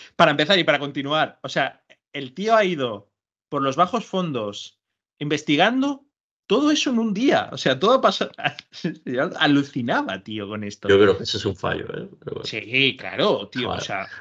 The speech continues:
Speaker 1: pero alucinaba. Le dice, "Sí, lo vi a las diez de la noche". Y en plan, ¿Pero qué hora es ahora, tío? <laughs> O sea, que yo estaba flipando con esto. Yo creo que es un, que es un, un tema o de doblaje o un tema de guión o tal, porque es en plan,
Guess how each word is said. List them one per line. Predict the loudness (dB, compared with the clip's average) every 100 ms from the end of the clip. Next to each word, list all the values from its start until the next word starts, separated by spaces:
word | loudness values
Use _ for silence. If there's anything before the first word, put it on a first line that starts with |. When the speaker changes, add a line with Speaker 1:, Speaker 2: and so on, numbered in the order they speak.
| -6
Speaker 1:
pero | -2 0
alucinaba. | -2 -4 -2 0 2
Le | 0
dice, | -2 -10 _ _ _ _ _ _ _ _ _
"Sí, | -6 0 4
lo | 6
vi | 6
a | 6
las | 4
diez | 4
de | 4
la | 4
noche". | 2 -2 -2 -4
Y | -4
en | -6 -10
plan, | -14 _ _ _ _ _ _ _
¿Pero | -16 -10
qué | -8
hora | -10
es | -12
ahora, | -16 -10 -6 -4 -4
tío? | -2 0
<laughs> |
O | 0
sea, | 2 2
que | 2 -2 _ -8
yo | -2
estaba | 2 4 4
flipando | 2 2 2 0
con | -4
esto. | -8 -6
Yo | -4
creo | -4
que | -6
es |
un, | -8 -10 _ _
que | -10
es | -6
un, | -6 -6 -16 -14
un | -8 -6
tema | -2 0 0 -2
o | -2 -2
de | -2
doblaje | -2 0 2 0 2 0
o | 0
un | 0
tema | -2 -2
de | -2
guión | -2 -2
o | 0
tal, | 2 2
porque | 0 -10 -12
es | -16
en |
plan, | -16 -18